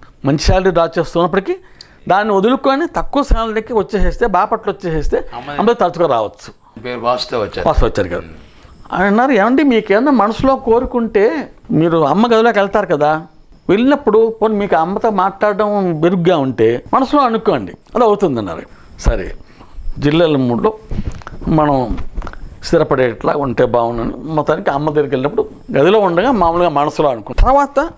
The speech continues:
Speaker 1: అదే, అదే ఆ పూటే ఇంకా భోజనం కూడా కాకుండానే మళ్ళీ ఛాన్స్ వచ్చింది లోపలికి వెళ్ళడానికి.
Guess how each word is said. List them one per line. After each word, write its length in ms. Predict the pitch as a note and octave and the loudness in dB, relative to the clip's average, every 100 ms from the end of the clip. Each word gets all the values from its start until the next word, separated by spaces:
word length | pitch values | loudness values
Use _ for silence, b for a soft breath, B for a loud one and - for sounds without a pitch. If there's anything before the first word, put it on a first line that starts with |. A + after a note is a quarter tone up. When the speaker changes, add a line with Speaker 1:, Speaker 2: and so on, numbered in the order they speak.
| - | -6
Speaker 1:
అదే, 220 | D#3 E3 A3+ | -2 2 2
అదే 300 | E3+ F3 C4 | 2 2 0
ఆ 300 | - E3 G#3 | 2 0 0
పూటే 440 | G#3 D#3+ - - | 0 0 0 -4
ఇంకా 180 | D#3+ F3 | -4 -2
భోజనం 300 | D#3 E3 F3 | 2 2 2
కూడా 140 | E3+ D3 | -2 0
కాకుండానే 580 | C3+ C3 B2 A2+ C3+ - - D#3 | -2 -2 -6 -6 -8 -12 -8 -2
మళ్ళీ 200 | F#3+ G3 D#3 | -2 0 -2
ఛాన్స్ 200 | E3 C#3+ | -2 -4
వచ్చింది 260 | B2+ B2+ | -4 -2
లోపలికి 280 | A2+ A2+ G#2 | 0 0 -2
వెళ్ళడానికి. 400 | G2+ G#2+ G2 A2 | -4 -6 -8 -12